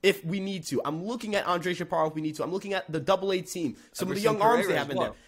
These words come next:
Speaker 1: Everson Pereira, yes, absolutely. I'm looking at these guys and I'm saying to myself,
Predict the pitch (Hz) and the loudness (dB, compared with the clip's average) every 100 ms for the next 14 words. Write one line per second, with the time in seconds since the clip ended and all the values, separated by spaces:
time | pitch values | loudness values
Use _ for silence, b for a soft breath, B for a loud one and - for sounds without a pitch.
0 | b 175 190 202 220 196 208 247 196 139 | b 4 6 6 2 0 4 4 4 4
1 | 190 - - 151 156 - 190 214 147 147 | 2 0 2 2 2 -4 -4 -2 -2 -2
2 | 214 277 233 233 214 143 170 156 135 135 | -4 -2 -2 -2 -4 0 4 4 2 -4
3 | - 180 170 160 156 143 160 151 151 | 0 -2 -2 0 0 0 2 2 0